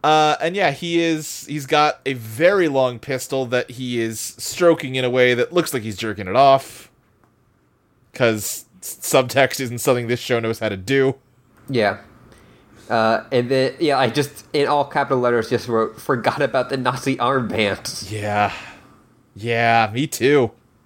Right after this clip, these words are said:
Speaker 2: Uh, and so then we cut to, uh, Mamimi watching this.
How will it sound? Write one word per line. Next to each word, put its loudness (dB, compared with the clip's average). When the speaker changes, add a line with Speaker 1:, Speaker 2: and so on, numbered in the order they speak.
Speaker 2:
Uh, 2
and 0
so -2
then 0
we 2
cut -2
to, 0
uh, 2
Mamimi 0
watching -2
this. -4